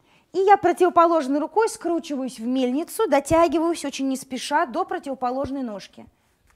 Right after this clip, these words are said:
С внешней стороны схватила и стою, Ваня, там схватила и стою. Взгляд п-,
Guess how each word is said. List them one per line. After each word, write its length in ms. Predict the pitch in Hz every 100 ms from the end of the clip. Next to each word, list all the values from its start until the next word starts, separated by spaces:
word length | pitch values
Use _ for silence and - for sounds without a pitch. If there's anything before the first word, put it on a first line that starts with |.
| _ _
С 140 | - 262
внешней 440 | 320 415 - 320
стороны 420 | - 294 294 392
схватила 520 | 427 - 302 302 415 453
и 40 |
стою, 320 | - 440 339
Ваня, 340 | 349 349 359 285 -
там 280 | 254 311 - _ _ _ _ _
схватила 560 | - 202 190 240 330
и 180 | 339 294
стою. 440 | - 208 190 180 - _ _ _ _
Взгляд 360 | 202 220 349 311 -
п-, 180 | - -